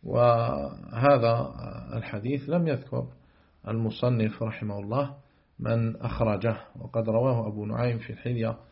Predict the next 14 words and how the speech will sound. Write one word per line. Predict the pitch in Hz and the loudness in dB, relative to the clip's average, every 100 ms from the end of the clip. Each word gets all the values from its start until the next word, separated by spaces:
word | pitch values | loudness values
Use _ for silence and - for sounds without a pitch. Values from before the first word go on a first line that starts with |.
| _ _ _ - | _ _ _ -10
والبيهقي | 110 110 127 110 107 120 110 | -4 2 4 4 4 2 0
في | - 104 117 | 0 -4 -4
الشعب | 107 - 120 113 107 | -6 -2 2 2 2
وغيرهما، | 98 110 117 131 127 131 139 - - _ _ _ - | -2 0 0 2 2 0 -2 -8 -20 _ _ _ -10
وهو | 127 120 117 117 117 117 113 131 127 | -2 2 4 4 4 2 0 -2 -2
حديث | - 110 123 127 120 120 117 - _ _ _ - | -2 -2 -2 0 0 -2 -4 -10 _ _ _ -6
ذكره | 131 127 117 110 | -2 2 2 2
الشيخ | - 110 - | 0 -6 -6
الألباني | 95 101 113 110 107 107 | -8 -4 -2 0 0 -2
رحمه | 107 104 107 101 | -6 -8 -8 -6
الله | 104 120 | -4 -4
في | - | -6
السلسلة | - 123 120 - 104 107 | -10 -8 -6 -6 -6 -6
الضعيفة، | 95 98 110 120 113 107 | -8 -8 -4 -4 -4 -8